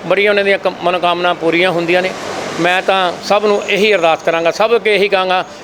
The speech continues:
ਕਿ ਬੋਲੋ ਸ਼ਨੀ ਦੇਵ ਮਹਾਰਾਜ ਕੀ ਜੈ। ਔਰ ਸ਼ਨੀ ਦੇਵ ਮਹਾਰਾਜ ਦੇ ਆਓ ਔਰ ਸਦਾ ਸੁੱਖ ਪਾਓ, ਬੜੀ ਸ਼ਰਧਾ ਔਰ ਭਾਵਨਾ ਦੇ ਨਾਲ ਆਓ। ਸ਼ਨੀ ਦੇਵ ਦੇ ਨਾਰੀਅਲ ਤੁਸੀਂ ਚੜ੍ਹਾ ਸਕਦੇ ਹੋ, ਸਰੋਂ ਦਾ ਤੇਲ ਚੜ੍ਹਾ ਸਕਦੇ ਹੋ, ਗੁੜ ਚੜ੍ਹਾ ਸਕਦੇ ਹੋ, ਗੁੜ ਚਨੇ ਚੜ੍ਹਾ ਸਕਦੇ ਹੋ।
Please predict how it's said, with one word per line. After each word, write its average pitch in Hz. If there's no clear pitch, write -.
ਕਿ 220
ਬੋਲੋ 214
ਸ਼ਨੀ 190
ਦੇਵ 190
ਮਹਾਰਾਜ 175
ਕੀ 180
ਜੈ। 165
ਔਰ 196
ਸ਼ਨੀ 180
ਦੇਵ 185
ਮਹਾਰਾਜ 170
ਦੇ 160
ਆਓ 165
ਔਰ 175
ਸਦਾ 175
ਸੁੱਖ 202
ਪਾਓ, 175
ਬੜੀ 180
ਸ਼ਰਧਾ 226
ਔਰ 262
ਭਾਵਨਾ 175
ਦੇ 175
ਨਾਲ 156
ਆਓ। 123
ਸ਼ਨੀ 196
ਦੇਵ 196
ਦੇ 185
ਨਾਰੀਅਲ 180
ਤੁਸੀਂ 175
ਚੜ੍ਹਾ 180
ਸਕਦੇ 165
ਹੋ, 170
ਸਰੋਂ 196
ਦਾ 190
ਤੇਲ 185
ਚੜ੍ਹਾ 190
ਸਕਦੇ 175
ਹੋ, 175
ਗੁੜ 175
ਚੜ੍ਹਾ 196
ਸਕਦੇ 175
ਹੋ, 180
ਗੁੜ 196
ਚਨੇ 196
ਚੜ੍ਹਾ 208
ਸਕਦੇ 180
ਹੋ। 180